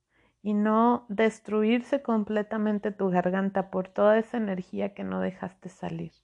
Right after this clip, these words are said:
¿no? Es, gracias, garganta, porque, porque aguantaste, ¿no? Aguantaste este, esta bola de fuego que, que no la dejé salir. Ahora, ¿qué es lo mejor que hay que hacer en esas ocasiones?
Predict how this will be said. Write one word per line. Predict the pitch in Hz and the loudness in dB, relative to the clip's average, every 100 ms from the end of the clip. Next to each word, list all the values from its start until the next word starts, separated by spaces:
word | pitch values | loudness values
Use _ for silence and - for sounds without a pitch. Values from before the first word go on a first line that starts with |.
| _ _ _ _ _ _ _ | _ _ _ _ _ _ _
¿no? | - 190 220 | -6 -4 -4
Es, | 202 _ | -6 _
gracias, | 202 185 190 196 202 233 226 220 | -14 -4 2 4 2 0 -2 0
garganta, | 202 196 196 196 190 202 | 0 2 2 2 0 -4
porque, | 202 185 180 170 180 180 180 _ _ _ _ - | -4 -8 -8 -8 -6 -6 -10 _ _ _ _ -20
porque | 202 - 202 | -18 -4 0
aguantaste, | 196 196 190 208 214 - 196 | 4 2 2 2 2 0 -6
¿no? | 180 190 | -4 -4
Aguantaste | 208 202 196 196 190 - 220 220 | -2 -4 -4 -8 -12 -8 -2 -2
este, | 220 _ 220 220 208 _ _ _ _ _ _ _ _ | -2 _ -4 -4 -6 _ _ _ _ _ _ _ _
esta | - 202 _ - 214 214 214 208 | -10 -10 _ -6 0 2 4 2
bola | 190 208 208 214 | 2 2 4 2
de | 202 | 0
fuego | 190 202 196 202 202 | -2 -2 0 -2 -6
que, | 185 180 - _ _ - | -10 -10 -12 _ _ -14
que | 190 | -8
no | 190 196 | -2 2
la | 226 | 2
dejé | 208 180 190 | 0 -4 -8
salir. | 185 190 185 185 - _ _ _ _ _ _ _ - | -6 -4 -4 -6 -10 _ _ _ _ _ _ _ -2
Ahora, | 220 226 226 | 4 4 4
¿qué | - 247 | 4 2
es | |
lo | 269 302 | 6 4
mejor | 277 214 - 220 226 | 4 -2 0 -2 -2
que | 233 | -4
hay | 233 | -6
que | 233 240 | -2 -6
hacer | - 226 214 | -4 -2 -2
en | 214 214 | -2 -4
esas | 208 226 220 | -6 -6 -8
ocasiones? | - 185 180 190 185 180 | -10 -12 -8 -6 -4 -4